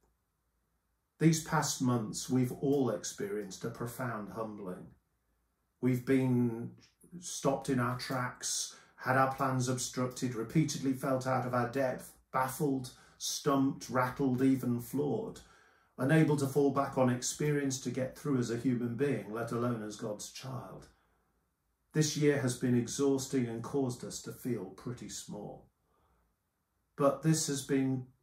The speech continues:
God's redemptive plan for this year, the locusts have eaten. To the question, "Why has God allowed the pandemic and all that comes with it?" the answer, in some part, is to bring us to our knees in surrender.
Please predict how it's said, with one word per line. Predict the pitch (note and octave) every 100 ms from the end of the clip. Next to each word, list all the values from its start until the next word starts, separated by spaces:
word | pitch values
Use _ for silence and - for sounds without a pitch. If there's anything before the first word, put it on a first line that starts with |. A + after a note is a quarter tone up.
| _ -
God's | C3+ C3 B2+
redemptive | B2+ A#2+ B2+ B2 - C3 B2+
plan | - E3+ B2+
for | -
this | A2 G2 -
year, | G#2 G2+
the | G2+ G#2
locusts | G2 F2+ - - -
have | F2+
eaten. | F#2 F2+ - - - _ _ _ _ _ _ _ _ _
To | -
the | B2+
question, | D3+ F3+ F3 - D3
"Why | D3+ D#3+
has | C3+ B2+
God | - B2+
allowed | B2 C3 C3+ -
the |
pandemic | - - G#2 G#2 G#2 A#2 A#2+
and | C3
all | D#3 E3
that | C3
comes | - B2 A2+ -
with | A#2 A#2
it?" | - - - - - _
the | C#3
answer, | D3+ D#3+ D3+ E3
in | D#3 D3 D3
some | D3 E3 D#3+
part, | D3+ - G#2+ G2 A2+ - - _ -
is | B2 B2
to | -
bring | B2 B2+ C3+ C3
us | C3 B2+
to | -
our | B2 A#2
knees | A#2 A2 A2 A2
in | G#2+
surrender. | G#2+ - G#2+ A2 G#2 G2+ F2 F2